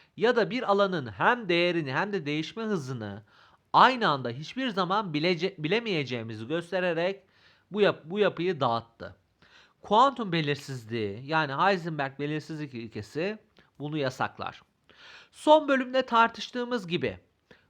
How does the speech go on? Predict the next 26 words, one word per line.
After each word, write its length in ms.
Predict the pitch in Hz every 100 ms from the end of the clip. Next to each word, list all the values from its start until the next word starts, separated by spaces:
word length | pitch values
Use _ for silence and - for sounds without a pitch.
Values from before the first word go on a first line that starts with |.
| _
bu 140 | 269 -
kuantum 560 | - 269 302 302 220
belirsizliği 640 | 175 160 160 151 127 113 117
mikro 420 | 151 247 285 262
dünyanın 680 | 226 196 147 117 110 101 107 _ _ _ _
çalkantılı 960 | - 196 208 208 226 233 233 254 277 277
ve 120 | 240
titrenimli 600 | 226 - 226 233 240 262
bir 120 | 214
gerçeklik 600 | 165 185 180 208 202 240
olmasına 460 | 180 151 127 - 190
neden 280 | 170 143 120
olur. 340 | 95 90 - _ _ _ _ - - _ 180
Daha 280 | 220 302
önceleri 440 | 311 220 196 190 202
inflaton 560 | 190 196 285 294 277
alanı 300 | 196 160 143
için 280 | 131 - 127
belirsizlikten 840 | 123 151 175 175 175 208 - 269 269
kaynaklanan 720 | 202 151 131 - 123 135 165
kuantum 460 | - 226 262 254
tedirginlikleri 800 | 196 170 156 139 139 127 120 127
üzerine 400 | 156 151 180 180
odaklanmış 800 | 220 170 175 170 175 165 160 160
olsak 520 | - 135 135 226 226 -
da 280 | 113 117